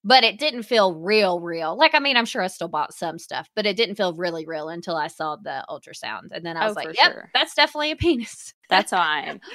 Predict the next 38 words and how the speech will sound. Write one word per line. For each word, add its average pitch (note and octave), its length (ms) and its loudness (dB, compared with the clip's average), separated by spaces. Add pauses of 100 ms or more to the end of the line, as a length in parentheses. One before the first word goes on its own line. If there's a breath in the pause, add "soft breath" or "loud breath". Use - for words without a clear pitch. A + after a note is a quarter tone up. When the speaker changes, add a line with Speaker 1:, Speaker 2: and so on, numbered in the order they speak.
Speaker 2:
Well, C4 120 6
and A#3 200 2
this C4 200 -4
time A#3 340 -6
I, F#3+ 760 -2
um, D3+ 280 -16 (540)
was F#3 220 -4
very G3+ 440 6
confident F3 600 -6
that G3 100 -2
it D#3 100 0
was F3 140 -6
a G3+ 60 -2
girl, D#3+ 340 0
which G3+ 220 -2
I F#3+ 200 8
have G3 180 -8
said A3+ 300 -2
before F#3+ 400 -6
I F3 120 2
was F3+ 280 -4
with F3 160 -12
Collier, D#3 560 -8
who F3+ 140 -8
is E3 140 -10
my D3+ 120 -10 (160)
third. F#3+ 420 -2 (440)
Speaker 1:
Mm-hmm. F3+ 200 -6
Speaker 2:
I F3+ 460 0
thought F3 220 -6
Collier D#3 300 -8
was D3+ 180 -14
a - 20 -16
girl - 240 -10
for - 180 -8
sure D#3 340 -4
as E3+ 180 -2
well. - 400 -4